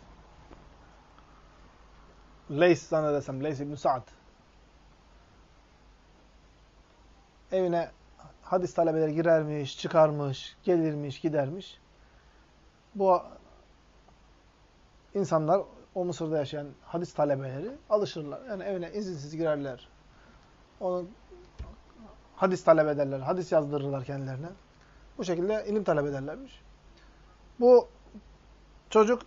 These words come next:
Medine'ye geliyor, İmam Malik'in evine paldır küldür giriyor. Şimdi bazı alimler var ki,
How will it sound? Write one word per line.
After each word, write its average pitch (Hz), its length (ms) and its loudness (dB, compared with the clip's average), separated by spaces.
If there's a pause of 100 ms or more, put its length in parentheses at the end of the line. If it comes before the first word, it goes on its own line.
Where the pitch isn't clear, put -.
(460)
Medine'ye 220 420 4
geliyor, 214 460 6
İmam 208 240 2
Malik'in 190 420 2
evine 202 300 0
paldır 185 360 2
küldür 170 200 -2
giriyor. 190 380 2 (1040)
Şimdi 175 100 -8
bazı 196 240 4
alimler 214 340 6
var 240 180 0
ki, 143 260 -6